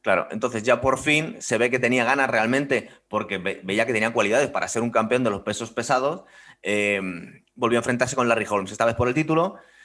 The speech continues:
el veintinueve de septiembre del setenta y nueve, es decir, dos años exactamente después del anterior combate por el título que había disputado Mohamed Ali. Y la verdad es que fue un combate también muy duro.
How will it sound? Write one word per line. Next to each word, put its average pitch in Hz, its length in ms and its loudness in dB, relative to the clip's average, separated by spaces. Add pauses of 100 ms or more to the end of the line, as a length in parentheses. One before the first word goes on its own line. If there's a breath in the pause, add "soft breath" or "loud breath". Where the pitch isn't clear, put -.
(240 loud breath)
el 113 240 2
veintinueve 123 440 0
de 151 80 2
septiembre 165 380 2
del 185 180 2
setenta 165 640 0
y 156 80 -4
nueve, 113 320 2
es 120 60 0
decir, 120 280 0
dos 156 240 2
años 180 340 2
exactamente 160 440 -2
después 156 400 0
del 139 160 4
anterior 123 360 0
combate 135 340 2
por 131 120 2
el 123 60 -2
título 147 260 -2
que 139 80 2
había 123 340 2
disputado 123 420 -2
Mohamed 117 280 -2
Ali. 98 340 -2 (480 loud breath)
Y 131 380 -2
la 107 140 2
verdad 131 320 2
es 113 120 -6
que 98 200 -8
fue - 160 -6
un 127 60 -6
combate 131 380 2
también 101 480 0
muy 156 200 0
duro. 139 320 2